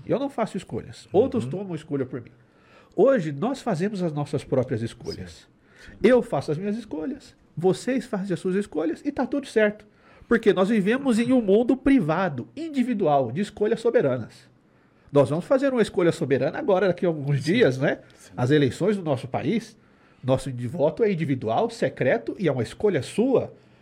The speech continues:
Speaker 1: Isso é uma característica desse período em que nós vivemos de termos uma vida
Speaker 2: E
Speaker 1: privada.
Speaker 2: a gente não dá o devido,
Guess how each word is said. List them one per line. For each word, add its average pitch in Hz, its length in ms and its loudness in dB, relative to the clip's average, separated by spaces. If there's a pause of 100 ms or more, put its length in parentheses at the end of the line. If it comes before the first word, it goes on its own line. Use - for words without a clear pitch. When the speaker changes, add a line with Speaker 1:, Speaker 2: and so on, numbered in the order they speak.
(200)
Speaker 1:
Isso 226 320 -2
é - 20 0
uma 180 60 -2
característica 160 720 -2
desse 185 640 -2
período 202 560 2
em 262 40 2
que - 120 -6
nós 190 160 0
vivemos 185 400 -4
de 220 100 -6
termos 214 320 -2
uma 240 160 -4
vida 214 160 0
Speaker 2:
E - 60 2
Speaker 1:
privada. 143 220 2 (180)
Speaker 2:
a - 20 0
gente 107 80 -8
não 247 100 -2
dá 190 160 0
o 208 80 2
devido, 165 440 -2